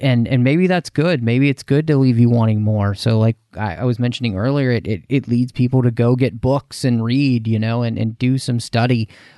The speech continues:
about the history of this. So, um, all in all, I think you're absolutely right.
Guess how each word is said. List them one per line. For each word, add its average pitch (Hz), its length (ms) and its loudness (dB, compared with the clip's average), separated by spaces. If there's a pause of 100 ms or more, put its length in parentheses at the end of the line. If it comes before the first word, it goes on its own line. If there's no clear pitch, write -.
about 120 420 0
the 117 140 2
history 120 520 2
of 107 200 0
this. 101 440 -4
So, 120 300 -2 (380)
um, 113 280 0
all 143 220 0
in 143 80 0
all, 143 220 0
I 123 80 0
think 135 180 -4
you're 123 120 -2
absolutely 120 480 -4
right. 117 280 0